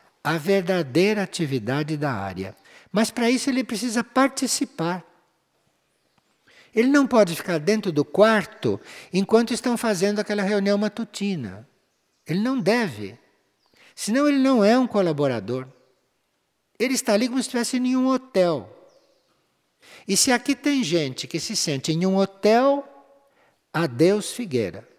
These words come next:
Passaremos a ser uma pousada. Agora, se ele é colaborador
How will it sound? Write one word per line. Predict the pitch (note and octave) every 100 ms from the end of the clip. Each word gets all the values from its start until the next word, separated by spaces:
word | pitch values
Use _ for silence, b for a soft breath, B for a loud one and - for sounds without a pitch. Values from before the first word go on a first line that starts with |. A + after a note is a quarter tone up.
| _ _ _ _ _ _ _ _ _ _ _ _ _ -
Passaremos | D3+ - D#3+ F#3+ G3+
a | D#3+
ser | C#3+ F3+ F#3
uma | F#3
pousada. | F#3 G3+ F3 B2 G#2+ F#2 G2 G#2+ _ _ _ _ _ _ _ _ _ _ _ _ _ _ _ _ _ _ _ _ _ _ _ _ _ _ _ _ _ _
Agora, | - G#3+ A3 D#3+ A#2 F2+ - _ _ _ _ _
se | - - G#3
ele | C#4+ C4+
é |
colaborador | C4 A#3 G#3 E3+ F3+ D#3 B2 A#2 G2 F2